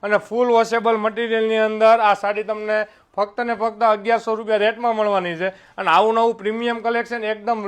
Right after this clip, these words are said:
લો રેન્જમાં જોઈએ છે તો અમારા બાલકૃષ્ણ સિલ્ક પેલેસના પેજને ફોલો કરવાનું ભૂલાય નહીં. બાકી સાડીમાં આજ કાંઈ ઘટવાનું નથી, એકદમ લો રેટ છે.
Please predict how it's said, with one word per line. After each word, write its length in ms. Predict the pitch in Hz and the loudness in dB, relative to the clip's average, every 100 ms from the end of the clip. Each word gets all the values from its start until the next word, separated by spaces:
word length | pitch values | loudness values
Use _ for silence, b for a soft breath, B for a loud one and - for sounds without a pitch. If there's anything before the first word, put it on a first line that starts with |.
| 208 | -2
લો 100 | 202 226 | 2 4
રેન્જમાં 380 | 220 220 220 190 | 4 0 0 0
જોઈએ 260 | 220 247 202 | 0 0 -2
છે 160 | 151 131 b b - | -4 -8 b b -6
તો 60 | |
અમારા 360 | 202 220 226 226 | -2 2 4 4
બાલકૃષ્ણ 580 | 190 214 220 226 226 214 | 4 4 2 -6 -8 -6
સિલ્ક 240 | 226 226 | -6 -2
પેલેસના 320 | 226 226 220 | -2 0 -2
પેજને 340 | 202 214 208 208 | 0 -2 -2 -4
ફોલો 220 | 208 214 | -2 -2
કરવાનું 300 | 202 202 196 | -2 -4 -4
ભૂલાય 280 | 180 233 240 | -2 0 0
નહીં. 200 | 190 160 b b _ | -2 -6 b b _
બાકી 280 | 190 196 196 | -4 -4 0
સાડીમાં 380 | 196 226 226 220 | 2 2 4 2
આજ 140 | 214 | 2
કાંઈ 220 | 220 208 | 0 0
ઘટવાનું 560 | 180 190 220 226 226 220 | 0 0 -2 -2 -4 -4
નથી, 300 | 214 226 214 | -4 -2 0
એકદમ 280 | 208 202 220 208 | -2 -2 -2 0
લો 80 | 214 202 | 0 0
રેટ 300 | 220 226 - | 0 -4 -6
છે. 120 | 220 | -8